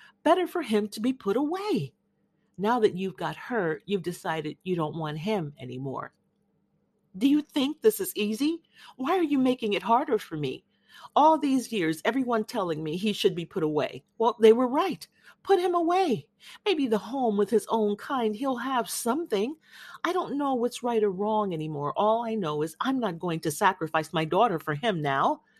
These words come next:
And though Charlie has not understood what passed between them, he is afraid and sinks beneath the covers, eyes open, trying to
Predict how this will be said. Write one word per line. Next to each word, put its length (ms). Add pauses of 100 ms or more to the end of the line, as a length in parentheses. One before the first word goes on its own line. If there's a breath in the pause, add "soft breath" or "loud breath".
(880 soft breath)
And 120
though 140
Charlie 440
has 140
not 220
understood 720
what 200
passed 340
between 440
them, 260 (280 loud breath)
he 180
is 120
afraid 580
and 160
sinks 380
beneath 460
the 60
covers, 600
eyes 340
open, 300
trying 340
to 280